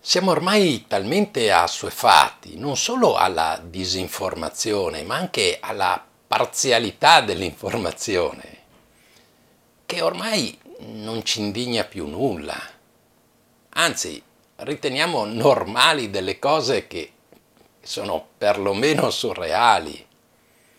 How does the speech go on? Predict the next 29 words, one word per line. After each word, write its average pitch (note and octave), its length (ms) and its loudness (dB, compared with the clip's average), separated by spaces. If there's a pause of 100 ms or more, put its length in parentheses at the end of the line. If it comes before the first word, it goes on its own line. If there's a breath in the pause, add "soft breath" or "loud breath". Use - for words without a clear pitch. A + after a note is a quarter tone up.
(840 soft breath)
È - 60 -14
accaduto F#3 400 0
qualcosa, B2+ 440 0
a - 20 -4
mio F2+ 140 -8
avviso, G#2+ 500 -2
di, F2+ 180 -18
di D2+ 160 -16
scandaloso, F2 1200 -2 (480)
ma D#3 100 -14
nessuno E3+ 560 -2
parla F#2 340 0
di E2+ 120 -12
scandalo. D#2+ 840 -4 (1120)
Per - 80 -20
tutti A3+ 300 -4
è - 20 2
una F#2 200 -2
cosa G#2 300 -2
normale, E2+ 840 -2
anzi D3+ 440 2
addirittura G2+ 680 4
buona A#2 480 4
<laughs> - 0 -
informazione. G2+ 1200 -2 (840 soft breath)
A - 160 -10
cosa F#3 260 6
mi C#3+ 140 0
riferisco? B2 840 0